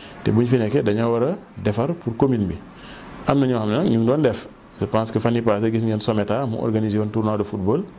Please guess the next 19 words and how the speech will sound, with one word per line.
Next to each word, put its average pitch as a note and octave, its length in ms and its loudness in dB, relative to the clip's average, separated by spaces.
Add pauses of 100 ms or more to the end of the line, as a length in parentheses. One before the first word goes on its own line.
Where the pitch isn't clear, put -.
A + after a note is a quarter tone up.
(520)
ba G2 240 4
doon G#2+ 160 4
def A2+ 160 2
final, A#2+ 360 0
ba G#2 140 2
invité A2+ 340 0
ma G2+ 120 0
fa. F2+ 160 -8 (580)
Kooku D#3+ 420 2 (200)
chaque - 220 0
année A2+ 220 2
mu G#2 200 0
bëgg A2 240 2
na A2+ 80 0
organiser A2+ 420 2
tournoi B2+ 320 0
bu A#2 140 -2
mel A#2+ 100 0
noonu, A2+ 300 -2